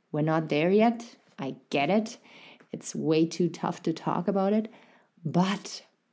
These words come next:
if you feel called to, sorry,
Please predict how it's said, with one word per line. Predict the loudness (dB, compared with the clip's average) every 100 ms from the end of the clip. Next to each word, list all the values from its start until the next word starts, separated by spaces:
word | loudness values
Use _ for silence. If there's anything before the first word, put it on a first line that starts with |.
| _ _ _ _ _ 4
if | 4 4 -8 -6
you | 0 2
feel | 0 0 0 2 -2
called | -12 -4 0 2 2 -2 -6 -12 _ _ _ _ -10 -2
to, | -2 -2 -8 _ -20 -20 -20 -20 -10
sorry, | 0 0 0